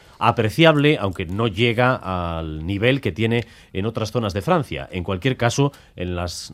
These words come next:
regionales del año dos mil quince, por ejemplo, el Frente Nacional fue la segunda fuerza en localidades como Hendaya y aporta dos de los diez consejeros que los vascos aportan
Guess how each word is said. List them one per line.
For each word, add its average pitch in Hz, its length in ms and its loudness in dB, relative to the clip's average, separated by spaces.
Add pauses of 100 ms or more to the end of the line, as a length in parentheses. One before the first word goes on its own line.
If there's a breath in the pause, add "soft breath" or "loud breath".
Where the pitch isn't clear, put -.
regionales 110 600 0
del 127 100 0
año 127 160 2
dos 113 160 0
mil 120 160 0
quince, 120 260 0
por 101 140 0
ejemplo, 123 240 0
el 104 60 4
Frente 113 280 -4
Nacional 104 440 -2
fue 117 260 -2 (220 loud breath)
la 104 140 -4
segunda 135 420 0
fuerza 139 480 0 (360 loud breath)
en 90 580 -2
localidades 113 580 2
como 98 320 0
Hendaya 92 580 2
y 104 140 -2
aporta 151 560 0 (420 soft breath)
dos 139 420 2
de 101 180 -2
los 92 260 -2
diez 131 360 0
consejeros 131 720 0 (380 loud breath)
que 110 500 -2
los 107 220 0
vascos 120 260 0
aportan 113 460 0